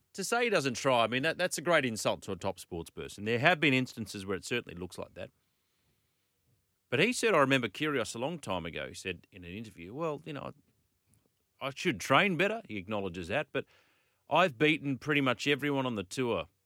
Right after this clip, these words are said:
that I've played." And he's right. He's beaten Roger. He's beaten Rafa. He's two and oh against Novak. He's never lost against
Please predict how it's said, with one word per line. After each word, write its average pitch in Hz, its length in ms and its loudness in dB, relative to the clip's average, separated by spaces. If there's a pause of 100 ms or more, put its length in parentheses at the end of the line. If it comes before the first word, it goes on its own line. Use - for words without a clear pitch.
(120)
that 107 100 0
I've 95 160 -2
played." 90 340 -6 (520)
And 139 140 -4
he's 113 160 -2
right. 147 320 2 (600)
He's 127 200 -8
beaten 131 420 0
Roger. 139 420 -2
He's 117 160 -14
beaten 147 380 0
Rafa. 120 440 0 (920)
He's 139 160 -10
two 240 220 0
and 170 80 8
oh 139 160 8
against 110 260 0
Novak. 139 400 4
He's 135 100 -8
never 180 180 2
lost 156 280 2
against 120 480 -2